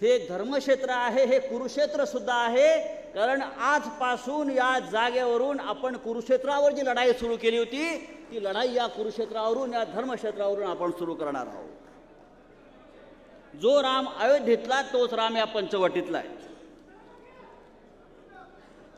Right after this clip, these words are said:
इथे पंचवटी आहे आणि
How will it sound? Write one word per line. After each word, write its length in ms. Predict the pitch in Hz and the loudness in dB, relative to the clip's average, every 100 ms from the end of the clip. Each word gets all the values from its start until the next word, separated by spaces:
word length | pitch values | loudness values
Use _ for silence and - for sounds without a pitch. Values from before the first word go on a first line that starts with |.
| - | -8
इथे 180 | 180 190 | -2 0
पंचवटी 640 | 214 226 220 247 208 - - | 2 2 4 4 2 0 -8
आहे 100 | - - - - - - - - - - - - - - - - - _ - - | -10 -18 -20 -20 -20 -20 -20 -20 -20 -20 -20 -20 -20 -20 -20 -20 -20 _ -20 -6
आणि 480 | - 208 247 240 185 | -2 2 2 0 -6